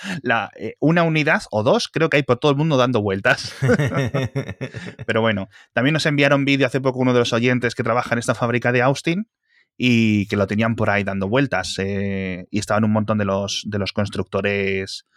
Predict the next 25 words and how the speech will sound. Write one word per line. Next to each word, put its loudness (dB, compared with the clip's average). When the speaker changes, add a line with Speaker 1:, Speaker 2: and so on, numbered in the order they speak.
Speaker 1:
observándolo 0
así -2
un -2
poco, 0
pues -6
eso, -8
eh, -8
sorprendidos, 0
¿no? -4
Porque -10
estaban -4
viendo -2
un, -4
el, -2
el -4
Cybertruck -2
real, -2
¿no? -6
Dando -6
vueltas -4
por -6
ahí. -10
Así -6
que, -8
bueno. -8